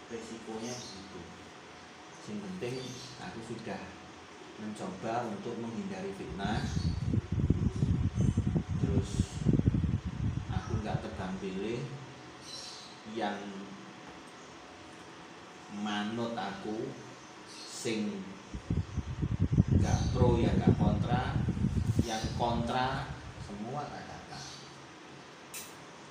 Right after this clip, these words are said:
Masukin gitu. Nggak apa-apa. Jadi ya sing penerima ada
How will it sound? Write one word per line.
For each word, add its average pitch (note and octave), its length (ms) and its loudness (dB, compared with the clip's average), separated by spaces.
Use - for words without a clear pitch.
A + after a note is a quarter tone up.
Masukin G#2 560 -6
gitu. F2 320 -10
Nggak D#3+ 180 -8
apa-apa. E4 440 -4
Jadi - 80 4
ya - 60 12
sing - 160 8
penerima - 420 6
ada - 240 4